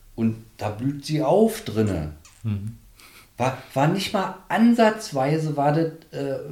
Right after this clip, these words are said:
Speaker 1: vorher irgendwie zu erkennen. So.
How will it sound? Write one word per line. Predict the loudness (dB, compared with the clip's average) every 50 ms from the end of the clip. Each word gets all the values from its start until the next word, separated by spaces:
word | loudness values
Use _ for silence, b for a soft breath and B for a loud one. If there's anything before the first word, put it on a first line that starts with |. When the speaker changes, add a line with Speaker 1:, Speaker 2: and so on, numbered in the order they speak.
| -14 -12
Speaker 1:
vorher | -8 -4 0 2 2 2 2 2 0 0
irgendwie | 0 0 -2 -2 -4 -6 -6
zu | -4 -2 -2
erkennen. | -2 -2 -2 -4 -2 -2 0 0 0 -2 -4 -6 -8 -14 _ _ _ _ _ _ _ _ _ _ _ _ _ _ _ _ _ _ _ _ _ _ _ _ _ _ _ _ _ _ _ _ _ _ _ _ _ _ _ _ -14
So. | -10 -10 -10 -10